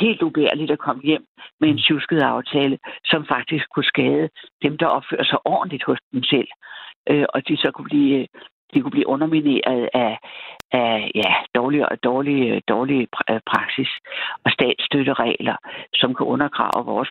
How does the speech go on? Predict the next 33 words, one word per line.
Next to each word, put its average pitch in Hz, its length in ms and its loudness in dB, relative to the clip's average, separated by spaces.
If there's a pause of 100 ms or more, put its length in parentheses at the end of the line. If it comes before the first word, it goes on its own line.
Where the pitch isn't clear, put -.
produktion - 440 -4
og 120 80 -2
så - 120 4
videre. 123 180 0
Det - 60 2
er - 20 4
jo 110 60 2
noget 110 140 2
af 139 60 0
det, 139 80 0
der 123 80 2
er 123 180 -4
vigtigt, - 320 -6
det 131 120 4
er, - 140 0
at 113 100 -2
de - 80 -6
ikke - 180 -2
pludselig - 260 0
kan - 120 0
lave 104 180 0
statsstøtte 127 600 -2 (540)
på 123 140 2
områder, 139 420 0
hvor 120 140 -2
de - 180 -12
som 113 220 -4
ellers 147 300 2
bør 131 100 0
klare 120 300 -2
sig 143 260 0
i 131 80 -4
en 135 100 -4